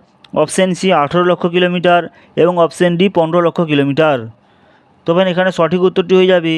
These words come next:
অপশন ডি, পনেরো লক্ষ কিলোমিটার। অর্থাৎ সূর্য থেকে পৃথিবীর দূরত্ব হলো পনেরো লক্ষ কিলোমিটার। পনেরো নম্বর প্রশ্নটি দেখতে পাচ্ছ ফ্রেন্ড, চাঁদ থেকে পৃথিবীর দূরত্ব কত? অপশন রয়েছে প্রায় তিন লক্ষ কুড়ি হাজার মাইল,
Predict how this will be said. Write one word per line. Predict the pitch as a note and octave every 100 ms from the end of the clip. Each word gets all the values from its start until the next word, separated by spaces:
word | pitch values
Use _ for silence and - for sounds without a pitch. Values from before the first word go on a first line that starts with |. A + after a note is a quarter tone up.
| D#3+ _ _ D3
অপশন | D3+ - F#3+ F#3 F3
ডি, | F3 D#3+ D#3+
পনেরো | E3 E3 F3
লক্ষ | F3 F#3+ F3
কিলোমিটার। | D3 C#3 C#3 D#3 D3 A#2+ - _ _ -
অর্থাৎ | C#3+ F3 -
সূর্য | E3 D#3+ F3
থেকে | F#3 F#3
পৃথিবীর | E3 F3 F3 D#3+
দূরত্ব | E3+ F3 F3+ F3+
হলো | F3+ F#3
পনেরো | D#3+ D#3 E3+
লক্ষ | E3 F#3 E3+
কিলোমিটার। | D3+ C#3 C3+ D3+ B2 A2+ - _ _ _ -
পনেরো | C#3+ F3
নম্বর | F#3 F#3
প্রশ্নটি | F#3 F#3+ F3+
দেখতে | E3+ F3+ F3+
পাচ্ছ | F3+ F#3
ফ্রেন্ড, | F3 D#3+ D#3 -
চাঁদ | D#3 E3+ G3
থেকে | F3+ F#3
পৃথিবীর | E3 F3 F3 E3
দূরত্ব | D#3 C#3+ D3+ D3
কত? | C#3+ E3 B2+ A2 _ _ - C#3+
অপশন | - F3+ F3+
রয়েছে | F3+ F#3 F#3 F3
প্রায় | D#3 D#3 E3+ D#3+
তিন | E3 E3+
লক্ষ | F3 - F3+
কুড়ি | D#3 D3+ D#3
হাজার | D#3+ F3 F3
মাইল, | F3